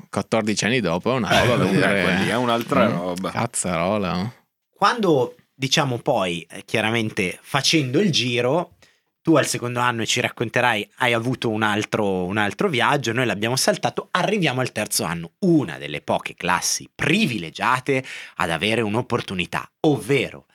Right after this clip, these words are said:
Speaker 3: appurato il fatto che avremmo dovuto lavorare un anno di ricerche ed esposizioni, <laughs> ok? Abbiamo vinto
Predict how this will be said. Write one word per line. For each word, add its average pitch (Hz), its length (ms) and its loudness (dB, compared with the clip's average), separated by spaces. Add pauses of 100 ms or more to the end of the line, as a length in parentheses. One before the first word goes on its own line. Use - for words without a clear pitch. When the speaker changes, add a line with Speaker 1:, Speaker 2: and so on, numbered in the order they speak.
(580)
Speaker 3:
appurato 190 440 2
il 202 40 -4
fatto 196 260 -2
che 175 120 2
avremmo 160 320 2
dovuto 180 320 -2
lavorare 175 400 2
un 165 140 2
anno 139 400 0
di 117 320 -4
ricerche 151 1200 0
ed 139 220 2
esposizioni, 147 1300 2 (300)
<laughs> - 320 -20
ok? 127 760 2 (1200)
Abbiamo 214 400 2
vinto 202 760 0